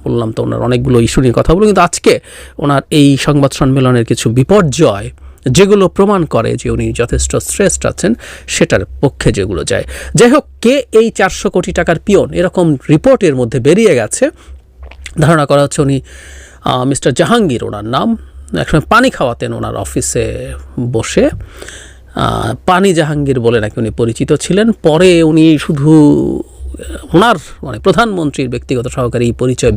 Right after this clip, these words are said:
বেচে, পিয়ন বা এরকম কিছু, whatever, ব্যক্তিগত সহকারীও বিভিন্ন জায়গায় বলেছেন, এটা বেচে উনি এত টাকার মালিক বনে যান।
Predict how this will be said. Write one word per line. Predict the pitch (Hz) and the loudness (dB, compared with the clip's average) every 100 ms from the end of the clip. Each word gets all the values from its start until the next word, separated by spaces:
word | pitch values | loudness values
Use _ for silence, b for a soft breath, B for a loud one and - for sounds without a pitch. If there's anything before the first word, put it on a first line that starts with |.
| - | 2
বেচে, | 175 - - - b b b b - | 2 2 -4 -8 b b b b 0
পিয়ন | 131 113 113 | 2 2 -2
বা | 113 101 | -2 -2
এরকম | 117 - 117 | 0 -2 -2
কিছু, | 104 107 | -2 -2
whatever, | 160 147 104 | 0 0 -2
ব্যক্তিগত | 127 - 127 | -2 -2 -2
সহকারীও | 127 139 143 147 135 | 0 0 0 0 0
বিভিন্ন | 127 131 127 | -2 -4 -6
জায়গায় | 110 107 113 | -4 -4 -4
বলেছেন, | 147 165 - 269 - B B B B B B - | -2 -2 0 0 -2 B B B B B B 2
এটা | 240 233 | 4 6
বেচে | 220 - 233 | 6 6 2
উনি | 190 185 - | 2 0 -4
এত | 170 170 | -4 -2
টাকার | 156 147 143 | -2 0 0
মালিক | 131 160 175 | 2 2 2
বনে | 196 208 | 0 -2
যান। | 208 233 | -2 -4